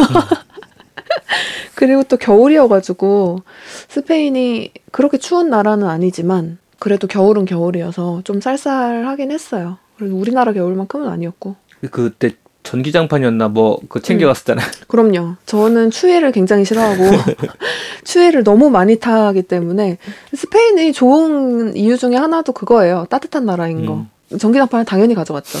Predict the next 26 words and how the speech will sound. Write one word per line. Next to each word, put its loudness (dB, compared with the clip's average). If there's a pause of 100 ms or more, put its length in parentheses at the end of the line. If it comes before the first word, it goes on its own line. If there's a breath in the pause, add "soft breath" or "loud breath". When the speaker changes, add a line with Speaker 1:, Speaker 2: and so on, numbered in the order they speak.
(100)
Speaker 1:
<laughs> -6
Speaker 2:
제일 4
싼 2
거를 2
사서 0
가져가서 -2 (360 soft breath)
있는 2
동안에 0
잘 -2
쓴 -4
다음에 -2 (360 loud breath)
또 -10
발렌시아에 0
계시는 -2
지인분에게 -4
<laughs> -8
넘겨드리고 0
Speaker 1:
음. -2 (120)
Speaker 2:
<laughs> -20
드리고 2
왔어요. 0
<laughs> -6 (1200 loud breath)
그 0
발렌시아 2
갔을 -4
때도 -2